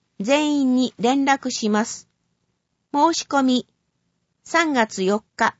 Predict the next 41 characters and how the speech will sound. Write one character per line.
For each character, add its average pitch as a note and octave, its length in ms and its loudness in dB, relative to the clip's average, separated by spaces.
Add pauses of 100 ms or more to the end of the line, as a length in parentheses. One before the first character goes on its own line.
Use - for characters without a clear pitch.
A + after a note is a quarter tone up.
金 D#4 340 -2
曜 B3 240 0
日、 D#3 180 -6 (300)
必 C#4 260 -6
着 D4 320 -4
で、 A#3 220 -2 (840)
市 - 180 -4
役 D#4+ 240 2
所、 F#3+ 300 -2 (540)
市 G3+ 340 -4 (160)
国 B3+ 260 -4
際 D4+ 360 0
交 D4+ 240 0
流 C#4+ 220 -2
協 C#4 300 2
会 G3+ 260 -2
で F#3 120 0
配 A3+ 320 -2
布、 G#3+ 320 -2 (760)
市 - 300 -2 (220)
ホ D4 220 4
ー - 20 4
ム D4 160 2
ペ D4+ 200 0
ー B3 60 -2
ジ A3 120 -2
か G3 140 -2
ら F#3 280 2
ダ A3 160 2
ウ C#4+ 160 0
ン - 20 0
ロ B3+ 180 4
ー - 20 2
ド F#3 160 0
で F#3+ 120 -2
き A#3 180 -4
る E3+ 200 -4 (500)
応 D4+ 180 6
募 D4 160 4
用 C4+ 260 2
紙 - 300 -8